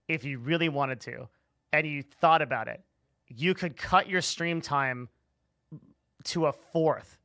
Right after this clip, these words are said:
You could stream, I'm not recommending you do this, I'm just saying in theory, this is, like, you could stream four hours a day,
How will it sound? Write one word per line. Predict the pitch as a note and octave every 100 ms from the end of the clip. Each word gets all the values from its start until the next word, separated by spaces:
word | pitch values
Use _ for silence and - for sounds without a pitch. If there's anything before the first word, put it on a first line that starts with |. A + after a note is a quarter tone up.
| -
You | E3+
could | G3
stream, | C#3+ - F3+ E3+ D#3 D3 _ _
I'm | D#3+
not | F3+ -
recommending | F#3 F3+ F#3 F3+
you |
do | E3 E3+
this, | C#3+
I'm | D3
just | D3+
saying | E3 D3+
in | D3+
theory, | - E3 C3 B2 _
this | D#3+ C3+
is, | D3+
like, | D#3+ C#3+ - _ _ _ _ -
you | C#3 D3 F#3+ G3 G3 - _
could | - F#3 C3+
stream | - F3 D#3 C#3+ C3 _ _ _ _
four | D#3+ G3
hours | G3+ G#3+
a | G3
day, | D#3 C3+ C3